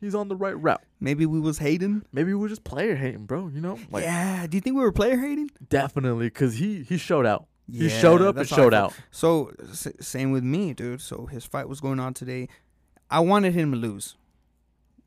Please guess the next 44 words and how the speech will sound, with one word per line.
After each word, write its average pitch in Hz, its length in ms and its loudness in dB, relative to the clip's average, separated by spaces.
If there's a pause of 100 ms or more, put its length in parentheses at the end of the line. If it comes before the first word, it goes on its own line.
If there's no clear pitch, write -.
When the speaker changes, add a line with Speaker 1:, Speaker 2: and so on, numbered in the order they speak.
(1000)
Speaker 2:
Praying 262 220 2
on 262 100 4
his 247 120 2
down-, 202 260 2
nah, 143 120 4
I - 40 4
wasn't 135 200 -2
Speaker 1:
Yeah. 131 40 -6
Speaker 2:
praying 127 120 -2
on 123 80 -4
his 123 80 -6
downfall, 117 320 -6 (220)
but 233 140 6
I 214 40 4
really 202 220 6
wanted 180 300 4
him 143 100 2
to 123 60 0
lose 127 260 0
just, 196 300 -4 (600)
just 233 260 2
'cause 214 180 2
I 175 100 4
would 180 200 2
want 147 460 2
him 165 420 0
to 120 180 -8
have 123 220 -4
a, 123 120 -2
Speaker 1:
Mm. - 120 -12
Speaker 2:
a 135 60 -8
hero's 143 460 2
comeback 156 540 -4
story. 202 500 -2 (140)
Speaker 1:
Yeah. 110 340 0
Speaker 2:
And 143 100 -2
I 185 40 0
want 196 180 -2
him 208 80 -2
to 185 40 -8
get 196 100 -2
a 190 60 -4
little 196 160 0
humbled. 170 460 -8